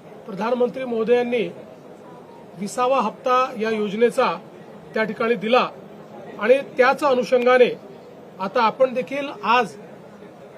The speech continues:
मंत्रिमंडळ बैठकीनंतर शेतकऱ्यांच्या खात्यामध्ये आपला नमो शेतकरी महासन्मान योजनेचा जो हप्ता आहे,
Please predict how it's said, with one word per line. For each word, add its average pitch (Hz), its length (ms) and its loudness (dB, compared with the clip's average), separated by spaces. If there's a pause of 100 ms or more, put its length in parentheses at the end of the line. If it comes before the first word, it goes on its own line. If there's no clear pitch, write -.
(200)
मंत्रिमंडळ 254 640 2
बैठकीनंतर 240 880 0 (1400)
शेतकऱ्यांच्या 254 1080 -2 (840)
खात्यामध्ये 247 600 4 (1160)
आपला 269 500 0 (1040)
नमो 214 280 0
शेतकरी 254 500 -2
महासन्मान 233 720 -4
योजनेचा 220 520 -4
जो 220 120 -4
हप्ता 190 300 -6
आहे, 202 320 0